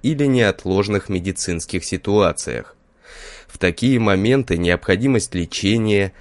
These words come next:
доверия или недоверия к медицинским решениям, зависимость от врачей и лечебных учреждений ставит человека в положение заложника, не зависящих от него обстоятельств.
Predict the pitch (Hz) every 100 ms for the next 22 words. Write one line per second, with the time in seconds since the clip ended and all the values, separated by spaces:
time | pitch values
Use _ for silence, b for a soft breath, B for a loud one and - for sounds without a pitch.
0 | b 98 113 120 90 101 113 101 98 -
1 | - 117 113 113 110 113 113 110 85 82
2 | 82 95 90 101 - 95 - 87 85 85
3 | - 113 131 98 87 80 B B - 90
4 | 107 160 - 123 117 - - 101 104 104
5 | 95 - 120 98 82 95 95 101 - 101
6 | 90 87 92 85 85 87 82 90 123 135
7 | 123 120 B B - 127 156 147 - 110
8 | 101 101 123 110 - 98 92 87 104 104
9 | 101 95 104 110 127 95 90 85 87 85
10 | 87 107 95 87 82 101 123 123 - 110
11 | - 101 - 104 90 87 82 - - 92
12 | 92 80 - - -